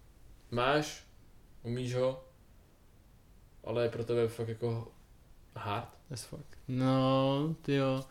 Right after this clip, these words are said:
Speaker 1: Já nevím, jestli to je
Speaker 2: Ty jo, nevím, těžký.
Speaker 1: tři šedé double bar, nebo
Speaker 2: To ne.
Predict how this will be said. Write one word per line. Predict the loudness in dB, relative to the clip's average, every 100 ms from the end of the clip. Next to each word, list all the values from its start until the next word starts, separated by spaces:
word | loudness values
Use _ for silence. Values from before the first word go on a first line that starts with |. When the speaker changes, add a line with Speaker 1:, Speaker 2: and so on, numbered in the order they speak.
| -16 -20 -20 -18 -18 -18 -20 -20 -20 -20 -18 -12
Speaker 1:
Já | -6
nevím, | -4 -2 -2
jestli | -4 -6
to | -10 -2
je | 0 2
Speaker 2:
Ty | 2
jo, | 2 0
nevím, | -2 -4
těžký. | -6 -6 -6 -8 -8 -10 -16 -20 -20 -14
Speaker 1:
tři | -12
šedé | -2 0 2
double | 2 2
bar, | 2 2 2 2 0 -4
nebo | -6 -8
Speaker 2:
To | -6 -4
ne. | -2 -4